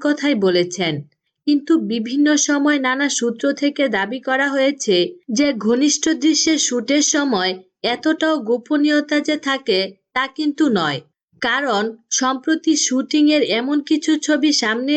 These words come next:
এসেছে যাতে ঘনিষ্ঠ দৃশ্যের শুটিং কিভাবে হয় তা অনেকটাই পরিষ্কার হয়ে গেছে। এই ছবিগুলোতে দেখা যাচ্ছে অভিনেতা,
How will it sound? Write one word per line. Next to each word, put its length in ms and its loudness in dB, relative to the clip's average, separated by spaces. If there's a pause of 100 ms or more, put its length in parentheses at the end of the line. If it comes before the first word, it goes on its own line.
এসেছে 440 0 (440)
যাতে 300 -2 (200)
ঘনিষ্ঠ 360 0 (220)
দৃশ্যের 440 2
শুটিং 320 0 (160)
কিভাবে 460 0 (100)
হয় 240 -2 (440)
তা 60 0 (180)
অনেকটাই 460 0 (100)
পরিষ্কার 520 0
হয়ে 260 2
গেছে। 360 0 (680)
এই 160 4 (120)
ছবিগুলোতে 720 2 (140)
দেখা 280 -2
যাচ্ছে 440 -2 (440)
অভিনেতা, 640 0